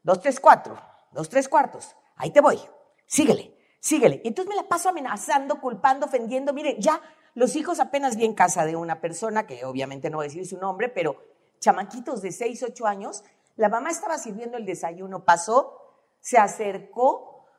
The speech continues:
movió la mano así como arriba de la cabecita de los niños y los chamaquitos, ¡ay! Y la mamá, "¿qué? Cualquiera diría que me la paso pegándote". Oye, no nació así. Ya los hijos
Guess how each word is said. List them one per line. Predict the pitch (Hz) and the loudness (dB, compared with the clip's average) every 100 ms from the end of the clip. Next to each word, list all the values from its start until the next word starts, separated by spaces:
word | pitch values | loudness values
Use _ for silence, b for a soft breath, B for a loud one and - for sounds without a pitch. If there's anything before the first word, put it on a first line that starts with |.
| b _ - | b _ 0
movió | 233 254 254 254 311 359 | 8 8 8 0 6 6
la | 440 349 | 6 -2
mano | 277 277 269 | -2 -2 -4
así | - | -6
como | 220 262 214 | -6 -2 0
arriba | 196 214 269 302 | 0 -2 -4 -4
de | 262 | -2
la | 196 | -4
cabecita | 196 190 202 262 | -6 -10 -8 -4
de | 240 | -4
los | 170 180 | -4 -6
niños | 220 262 | -8 -8
y | 220 | -6
los | 175 | -6
chamaquitos, | 180 170 185 220 - - - | -6 -10 -2 -2 -2 -14 6
¡ay! | 285 294 - - - _ _ _ _ _ - | 10 10 8 -12 -20 _ _ _ _ _ -2
Y | 190 | 2
la | 196 | 2
mamá, | 185 196 - | 2 -6 -8
"¿qué? | 151 147 180 214 | -8 -6 -6 -4
Cualquiera | 208 180 196 | -4 -4 -4
diría | 208 190 190 196 | -2 -2 -4 -4
que | 226 | -6
me | 160 | -6
la | 160 | -2
paso | 185 185 - | -2 -2 -4
pegándote". | 175 160 175 226 214 160 - _ - | -2 0 0 -2 -4 -6 -12 _ -8
Oye, | 139 113 101 _ | -8 -8 -12 _
no | 110 117 160 | -14 -6 -4
nació | 240 170 - 117 151 | -4 -6 -8 -4 -2
así. | 156 - 160 247 - _ _ _ | -2 -6 -4 -4 -6 _ _ _
Ya | - 160 | 0 2
los | 277 262 - | 2 -4 -8
hijos | 170 - 120 110 | -10 -10 -16 -16